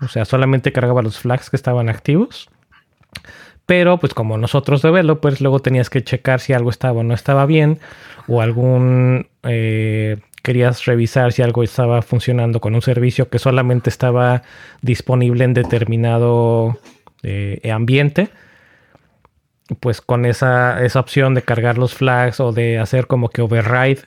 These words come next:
de los flags al vuelo, también era muy práctico. Teníamos una forma de utilizar un, un query param que no estaba documentado, eh, y con ese query param teníamos la opción de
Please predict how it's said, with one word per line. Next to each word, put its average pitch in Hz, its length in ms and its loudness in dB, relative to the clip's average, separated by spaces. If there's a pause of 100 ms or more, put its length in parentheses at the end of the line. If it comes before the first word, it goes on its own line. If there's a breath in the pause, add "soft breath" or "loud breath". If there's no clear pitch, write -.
de 120 100 0
los 110 180 -2
flags 127 560 0
al 117 180 0
vuelo, 131 380 2 (540 loud breath)
también 120 300 0
era 110 100 0
muy 113 160 0
práctico. 147 420 -2
Teníamos 123 420 0
una 131 180 2
forma 123 340 0
de 110 60 0
utilizar 110 440 -2
un, 117 320 0
un 117 720 0 (800 soft breath)
query 127 300 0
param 147 420 2 (680)
que 120 100 -2
no 120 80 0
estaba 117 320 -2
documentado, 123 760 0 (880 soft breath)
eh, 110 260 -2
y 113 60 0
con 117 240 0
ese 117 180 -2
query 123 240 0
param 135 400 0
teníamos 117 400 -2
la 110 80 0
opción 117 340 -2
de 110 160 0